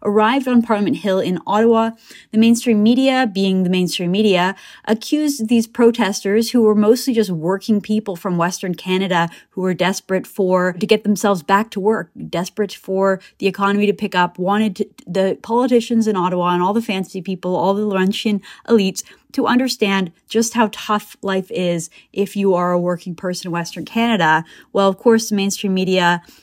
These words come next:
looked at these people and decided that they were racists. So they got accused of being racist,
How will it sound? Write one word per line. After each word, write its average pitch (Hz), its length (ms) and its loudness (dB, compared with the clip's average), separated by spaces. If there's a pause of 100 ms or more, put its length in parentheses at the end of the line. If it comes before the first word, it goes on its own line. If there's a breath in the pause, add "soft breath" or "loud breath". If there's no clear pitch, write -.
looked 269 300 2
at 220 80 0
these 190 180 -2
people 190 440 0
and 180 360 2
decided 185 460 2
that 170 160 -4
they 175 120 0
were 170 160 0
racists. - 640 0
So 180 400 -2
they 175 120 -2
got 202 120 0
accused 247 360 -2
of 208 60 -6
being 208 160 0
racist, 190 560 -2